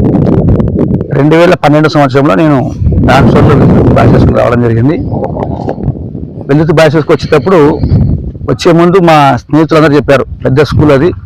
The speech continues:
ఆ స్కూల్ పోవడం బాగుండదంటే," నేను మాత్రం దాన్ని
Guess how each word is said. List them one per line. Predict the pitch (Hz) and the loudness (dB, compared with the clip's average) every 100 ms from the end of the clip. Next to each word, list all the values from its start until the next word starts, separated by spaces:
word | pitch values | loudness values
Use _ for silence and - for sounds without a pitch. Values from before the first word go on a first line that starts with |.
| - _ _ - _ _ _ _ _ _ - | -20 _ _ -20 _ _ _ _ _ _ -4
ఆ | |
స్కూల్ | 123 - 147 139 | -4 -2 -2 0
పోవడం | 135 131 | 0 2
బాగుండదంటే," | 123 127 131 127 123 160 139 - - - - - _ _ _ - 151 | 2 2 2 2 2 0 -2 -4 -10 -10 -14 -18 _ _ _ -6 0
నేను | 151 | 2
మాత్రం | 156 175 | 2 2
దాన్ని | 165 160 | 0 0